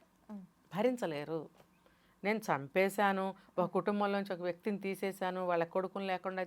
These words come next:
Speaker 2: చేశాను", ఈ ఆలోచనలు రావు, ఈ ఆలోచనలు వస్తాయి. అప్పుడు పగతో ఇంకా రగులుతూ ఉంటారు వాళ్ళు. వాళ్ళకి
Speaker 1: Hmm.
Speaker 2: అప్పుడు, అప్పుడు కూడా ఆ బంధాలు ఎక్కడ గుర్తొస్తాయి?
Speaker 1: అవును.
Speaker 2: ఇలాంటి కేటగిరీ మనుషులు ఉన్నారు,
Speaker 1: Hmm.
Speaker 2: ఉన్నారు.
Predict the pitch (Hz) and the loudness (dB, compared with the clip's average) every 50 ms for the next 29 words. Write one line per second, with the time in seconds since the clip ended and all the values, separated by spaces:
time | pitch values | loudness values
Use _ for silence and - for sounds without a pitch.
0 | - 190 185 185 - 190 185 185 185 - - - _ _ - 208 240 285 285 285 | -4 -6 -6 -6 -4 -6 -6 -6 -6 -10 -16 -20 _ _ -2 0 4 6 8 8
1 | 285 285 294 285 285 277 269 269 247 247 233 233 214 170 156 - - _ _ - | 8 8 6 4 2 2 2 4 6 8 8 8 6 4 2 -2 -6 _ _ -4
2 | - 233 247 262 240 202 175 165 165 - 151 139 147 147 - - - - _ - | 0 4 6 8 8 8 6 2 -2 -4 -10 -12 -12 -14 -16 -18 -20 -20 _ -20
3 | _ _ _ _ _ _ _ _ _ _ _ _ _ _ _ _ _ _ _ _ | _ _ _ _ _ _ _ _ _ _ _ _ _ _ _ _ _ _ _ _
4 | _ _ _ _ _ - 233 247 247 277 262 - 214 208 196 254 247 311 302 262 | _ _ _ _ _ 2 2 4 4 2 2 6 6 6 6 4 2 2 2 2
5 | 233 240 240 220 196 190 190 233 247 240 262 254 214 180 - 156 147 - - - | 2 2 4 4 4 2 2 2 0 0 -2 -2 -2 -4 -6 -8 -8 -8 -8 -10
6 | - - - _ _ _ _ _ - 220 214 226 214 208 240 226 233 220 220 220 | -10 -12 -16 _ _ _ _ _ -6 -2 0 0 2 4 2 2 4 2 2 4
7 | - 208 208 - 262 262 - 254 269 254 247 233 220 202 185 185 185 190 202 214 | 4 2 4 4 4 4 4 4 4 6 6 6 4 4 2 2 0 2 0 0
8 | 226 220 202 190 196 208 202 185 196 208 - - 196 - - - 190 185 185 - | 0 0 0 -2 -6 -8 -10 -10 -12 -12 -14 -14 -16 -14 -14 -14 -14 -14 -14 -16
9 | _ _ _ _ _ _ _ - 208 208 202 196 190 190 196 196 196 208 208 202 | _ _ _ _ _ _ _ -18 -16 -16 -16 -16 -12 -6 -2 0 2 2 2 0
10 | 196 202 - 214 208 202 254 226 254 247 240 214 202 196 202 196 180 170 185 208 | -2 0 2 2 4 4 2 2 2 0 0 -2 -4 -6 -6 -6 -6 -4 -4 -2
11 | 214 214 185 - - _ _ _ _ _ _ _ _ _ _ - 208 202 190 190 | -2 -4 -4 -6 -8 _ _ _ _ _ _ _ _ _ _ -18 -18 -16 -16 -18
12 | 190 - _ _ _ - 220 254 277 262 180 - - - | -20 -20 _ _ _ -4 0 0 0 0 -2 -4 -10 -16